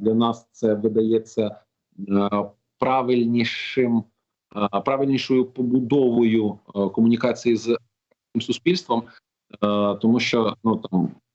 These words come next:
давайте відверто, якщо я вийду десь в Америці у паблік і буду розказувати людям, що «Привіт, я з України, у нас війна, дайте грошей», то це, е, одна ситуація, але там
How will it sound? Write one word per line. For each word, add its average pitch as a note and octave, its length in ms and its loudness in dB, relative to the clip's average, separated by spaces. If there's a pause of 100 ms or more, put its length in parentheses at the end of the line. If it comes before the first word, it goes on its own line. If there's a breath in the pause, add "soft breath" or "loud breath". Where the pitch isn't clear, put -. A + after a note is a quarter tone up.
(160)
давайте A#2 320 0
відверто, G#2+ 440 -2
якщо G2 220 -2
я B2 120 2
вийду A#2+ 220 0
десь A2 200 -2
в A#2 40 -2
Америці A2+ 400 0
у A2+ 80 2
паблік C3 440 -2 (100)
і G2 280 0 (360)
буду G#2 500 0
розказувати A2 440 -2
людям, A2 240 0
що G2 140 -12
«Привіт, A2+ 320 0
я A2 80 2
з G2+ 60 -6
України, G#2+ 480 0 (260 loud breath)
у G#2+ 60 2
нас A2+ 220 0
війна, G#2+ 220 0
дайте A2 280 0
грошей», B2+ 380 0
то G2 100 -10
це, A#2 280 -2
е, - 100 -8 (1040 loud breath)
одна D3+ 340 0
ситуація, E3 800 -4
але A#2+ 160 -8
там C3+ 140 -20